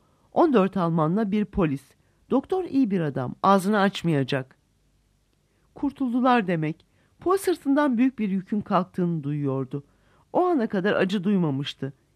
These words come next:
Yarası birden kendini hissettirmeye başladı. Yorganını düzelten hemşire alçak sesle, "Yanınızda bir Alman yatıyor." dedi.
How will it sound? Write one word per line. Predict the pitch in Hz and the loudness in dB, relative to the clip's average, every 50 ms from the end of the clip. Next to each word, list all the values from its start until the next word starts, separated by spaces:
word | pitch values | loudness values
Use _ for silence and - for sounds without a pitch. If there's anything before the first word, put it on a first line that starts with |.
| _ - | _ -8
Yarası | 349 349 359 349 - - 240 | -6 -6 -6 -6 -6 -6 -2
birden | 277 302 220 202 196 202 214 | -2 0 0 0 0 -2 -2
kendini | - 226 170 180 185 196 196 | -2 -2 -2 0 0 0 -2
hissettirmeye | 175 - - - - - _ - 156 165 170 160 156 156 139 | -2 -4 -4 -4 -6 -6 _ -10 -6 -4 -2 0 0 0 0
başladı. | 139 139 151 147 - 151 143 123 - 147 - _ _ _ _ _ _ _ _ _ | -2 -2 -2 -4 -4 -4 -4 -4 -4 -8 -10 _ _ _ _ _ _ _ _ _
Yorganını | - 285 330 302 262 349 359 349 381 370 294 | 0 2 2 4 4 2 0 2 0 -4 -6
düzelten | 220 190 185 196 185 190 - - 165 | -6 0 2 2 2 2 0 -2 -2
hemşire | 170 165 147 135 - - 135 147 180 - | 0 0 -2 -2 -4 -6 -4 -2 0 0
alçak | - 165 175 170 - - 196 185 180 | 2 2 0 0 0 -2 -2 -4 -4
sesle, | - - 165 143 - - - 143 143 - _ _ _ _ _ _ _ _ _ | -4 -4 -4 -4 -4 -4 -6 -6 -6 -6 _ _ _ _ _ _ _ _ _
"Yanınızda | - 330 381 392 392 392 392 - 415 370 254 | 0 0 0 2 0 -2 -4 -4 -4 0 2
bir | 277 | 4
Alman | 247 233 233 226 226 240 226 | 6 8 8 8 8 6 6
yatıyor." | 214 190 160 156 - - 170 151 131 135 127 | 6 4 2 2 0 -4 -4 -2 -2 -2 -2
dedi. | 127 139 135 131 131 139 | -2 -2 -2 -2 -6 -10